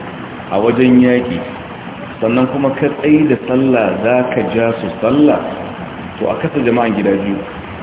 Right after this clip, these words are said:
A kasa ta gida. "Faltaqum ta'ifatun minhum ma'aka", wata jama'a ta tsaya ta yi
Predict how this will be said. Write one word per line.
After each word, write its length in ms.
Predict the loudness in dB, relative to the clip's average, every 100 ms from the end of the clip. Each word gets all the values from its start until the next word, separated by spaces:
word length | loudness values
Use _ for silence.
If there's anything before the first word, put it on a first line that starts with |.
| -12 -12 -14 -14 -14 -14 -14 -14 -14 -14 -12 -12 -12 -14 -14 -12 -8
A 20 |
kasa 240 | -4 -2 -2
ta 80 | -2
gida. 280 | -4 -6 -8 -10 -12 -12 -14 -14 -14 -12 -14 -12 -14 -8 0
"Faltaqum 560 | 0 2 -2 -2 -2 0
ta'ifatun 640 | 0 2 0 0 -2 0 0
minhum 640 | 2 4 4 2 2 2
ma'aka", 640 | 0 0 -2 0 0 0 -2 -8 -10 -10 -12 -12 -14 -14 -14 -10 -2
wata 220 | 0 2 4
jama'a 640 | 4 4 4 4 4 2 0
ta 100 | -2 0
tsaya 460 | 0 4 4 2 0
ta 100 | 0
yi 140 | -2